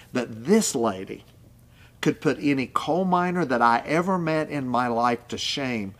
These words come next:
for the profanity that she could use. I mean, this lady could cuss sa-, sailors under the table. This lady was just an absolutely unique individual,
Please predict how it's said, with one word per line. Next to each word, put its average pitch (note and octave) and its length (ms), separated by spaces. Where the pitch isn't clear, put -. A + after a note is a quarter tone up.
for C3 160
the A#2+ 100
profanity A#2 840
that G#2 140
she A#2+ 160
could G#2 220
use. G2 400
I D3+ 160
mean, B2+ 280
this G#3+ 280
lady C3 460
could A#2+ 260
cuss - 540
sa-, F#3+ 460
sailors G3 560
under A2+ 240
the G2 100
table. G#2+ 480
This G3+ 320
lady E3 320
was A#2 260
just D#3+ 320
an A2+ 200
absolutely C#3 880
unique D#3 600
individual, A2+ 800